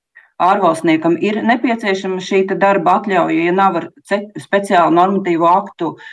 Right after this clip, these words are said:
noteikti kaut kādi izņēmuma gadījumi, ka, ka tai personai nevajadzētu šādu te darba atļauju,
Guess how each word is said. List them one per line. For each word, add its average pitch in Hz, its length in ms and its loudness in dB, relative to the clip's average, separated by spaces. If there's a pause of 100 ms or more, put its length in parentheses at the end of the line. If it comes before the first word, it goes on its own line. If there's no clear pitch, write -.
(140)
noteikti 185 540 0
kaut 160 220 0
kādi 175 320 2
izņēmuma 165 420 0
gadījumi, 156 640 0
ka, 160 220 -6
ka 151 160 -10
tai 170 220 4
personai 151 600 0
nevajadzētu 233 680 0
šādu 220 320 0
te 220 100 -8
darba 214 420 0
atļauju, 175 540 -2